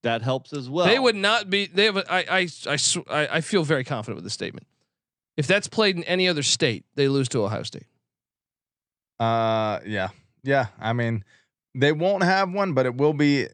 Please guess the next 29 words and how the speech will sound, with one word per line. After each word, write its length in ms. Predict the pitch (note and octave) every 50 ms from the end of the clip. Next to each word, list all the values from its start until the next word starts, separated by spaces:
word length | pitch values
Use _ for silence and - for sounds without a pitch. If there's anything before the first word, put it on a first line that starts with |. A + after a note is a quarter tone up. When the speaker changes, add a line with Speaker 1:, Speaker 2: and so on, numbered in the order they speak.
| -
Speaker 3:
in 100 | A#2+ C3
S 240 | B2 B2+ B2+ A#2+ -
E 80 | C3 A#2+
C 220 | G#2 - D3 D3+
country. 440 | B2 C#3+ D#3 D#3 D3 - D3 D3+ C#3+
Presumably 640 | A2+ F2+ - A#2+ A#2 A2 C3+ C#3+ C#3+ C3+ B2+ C3+
next 300 | C3 C3 C3 B2 - -
year, 100 | C3 B2+
the, 160 | A#2+ A2 G#2+ G#2
the 160 | F2+ G#2 G2
Sugar 240 | - - A#2 A#2 A#2
Bowl 200 | A#2 A#2 A2+ A2+
will 80 | A2+ G#2
be 100 | A2 G2+
hosting 480 | G#2+ A2 G#2+ F#2+ - A2 G#2 G2+ G2+ _ _ _ _ _ _ _ -
one 160 | G#2+ A2+ A2+
of 60 | G#2+ F#2+
the 80 | G2
sites. 440 | F#2 - A2+ G#2 G#2 G2+ F#2+ - - -
Speaker 2:
Yeah. 60 | A#2+
Speaker 3:
So, 380 | A2+ F#2+ G#2+ G#2 F#2 F#2 F#2 E2+ E2 - _ -
you 100 | G#2 G#2
know, 120 | G2 F#2 F#2
they're 140 | G2 A#2+ A#2
familiar 340 | - D3 C#3 C3 B2+ B2
with 120 | A#2 G#2+ G2+
that 180 | A#2+ A2+ G#2
location 460 | A2 G#2 - - A#2 G#2+ - - G#2 F#2+
too. 380 | - - E3 D#3+ D#3 D#3 D3+